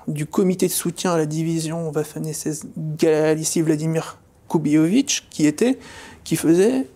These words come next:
partie des hommages nationaux en Ukraine. Faut savoir que dans la S S Das Reich, qui a fait le massacre d'Oradour-sur-Glane en France, il y avait, au moins c'est sûr et c'est documenté,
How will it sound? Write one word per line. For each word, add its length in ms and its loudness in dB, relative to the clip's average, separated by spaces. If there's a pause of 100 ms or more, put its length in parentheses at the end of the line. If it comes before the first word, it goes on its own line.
partie 300 0
des 200 2
hommages 240 4
nationaux 440 4
en 80 0
Ukraine. 380 -2 (920)
Faut 300 -2
savoir 480 0
que 100 4
dans 440 2
la 200 2
S 140 0
S 160 0
Das 240 0
Reich, 520 0
qui 160 0
a 60 4
fait 200 2
le 60 -2
massacre 720 -2
d'Oradour-sur-Glane 1500 0
en 120 0
France, 460 0 (1160)
il 160 2
y 80 6
avait, 320 4 (920)
au 120 6
moins 340 2
c'est 200 -4
sûr 260 0
et 20 2
c'est 140 0
documenté, 640 -2